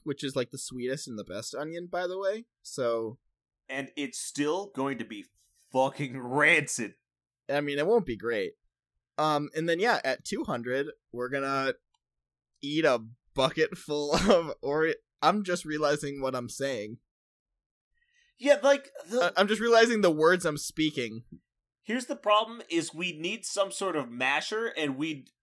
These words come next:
Speaker 2: I mean, this is an ungodly amount of Oreos we'd have to buy.
Speaker 1: <laughs>
Speaker 2: 'Cause it's not the same to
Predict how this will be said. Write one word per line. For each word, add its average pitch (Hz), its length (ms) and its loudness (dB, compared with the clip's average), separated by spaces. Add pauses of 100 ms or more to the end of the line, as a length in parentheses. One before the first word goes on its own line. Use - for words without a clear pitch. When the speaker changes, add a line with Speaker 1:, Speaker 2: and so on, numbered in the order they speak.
(120)
Speaker 2:
I 190 140 6
mean, 160 340 -2
this 190 200 0
is 156 140 -4
an 156 100 0
ungodly 127 840 2
amount 101 260 -6
of 104 60 -10
Oreos 98 360 -8
we'd 101 180 -12
have 95 220 -10
to - 80 -18
buy. 214 840 6 (120)
Speaker 1:
<laughs> - 140 -20
Speaker 2:
'Cause 233 240 4
it's 240 220 0
not 254 240 2
the 247 100 0
same 208 460 0 (100)
to 151 160 -4